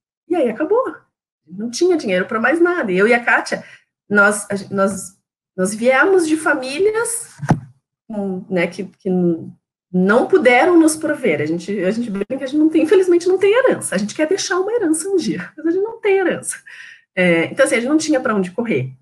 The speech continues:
A gente não tinha nenhum dinheiro guardado, a gente não tinha alguém que pudesse nos ajudar financeiramente, a gente tinha nós e nós mesmos e o nosso trabalho.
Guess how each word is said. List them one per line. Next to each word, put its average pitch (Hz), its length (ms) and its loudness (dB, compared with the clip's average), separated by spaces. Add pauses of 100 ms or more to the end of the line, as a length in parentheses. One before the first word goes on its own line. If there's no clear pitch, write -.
(200)
A 127 60 -14
gente 139 120 -6
não 160 120 -2
tinha 180 300 -2
nenhum 233 340 2
dinheiro 208 380 0
guardado, 180 500 2
a 262 60 -6
gente 202 240 -6
não 180 160 -2
tinha 175 260 -6
alguém 175 220 0
que 175 80 -12
pudesse 165 500 -10 (400)
nos 170 140 2
ajudar 160 260 0
financeiramente, 156 800 0
a 247 40 0
gente 240 220 -2
tinha 277 200 -6
nós 269 240 2
e 311 40 4
nós 302 200 4
mesmos 247 260 -2
e - 20 -6
o 269 40 -4
nosso 262 200 -4
trabalho. 262 440 2